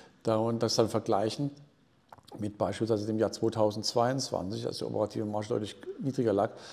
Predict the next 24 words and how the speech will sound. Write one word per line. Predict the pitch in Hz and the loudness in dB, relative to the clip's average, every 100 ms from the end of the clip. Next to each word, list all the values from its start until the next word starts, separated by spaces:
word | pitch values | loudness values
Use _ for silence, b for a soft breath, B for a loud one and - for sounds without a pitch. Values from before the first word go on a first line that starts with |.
| B - | B -6
dann | 110 | 4
wird | 120 | 4
man | 123 113 | 4 2
sehen, | - 117 | 4 4
dass | 127 120 | 4 2
es | 123 | -2
insbesondere | 254 131 - 117 110 | -4 -6 -2 0 0
am | 117 | 0
Betriebsaufwand | 113 104 - 131 139 - 113 98 98 92 92 | 0 0 -2 -4 -2 -2 -2 -2 -4 -6 -8
liegt. | - - - B B B B - | -14 -14 -20 B B B B 0
Der | |
lag | 113 107 107 - | 4 6 4 -2
im | 127 | 2
Jahr | 110 107 | 6 4
zweitausendzwanzig | 110 117 113 107 107 107 123 | 4 2 2 2 2 2 4
noch | 127 | 2
bei | 117 104 - - - - | 2 0 0 -10 -20 -20
fünfhundertfünfundsiebzig | - 135 120 113 98 - 156 151 123 139 - 165 160 | -2 0 2 0 2 2 4 4 2 0 0 0 0
Millionen | 147 131 135 | 0 2 2
U-S-Dollar | 123 120 120 127 120 | 2 0 2 4 4
und | 113 104 | 2 -2
zwei | 113 110 | 0 2
Jahre | 104 107 | 2 0
später | - - 98 107 101 | -2 -2 2 2 2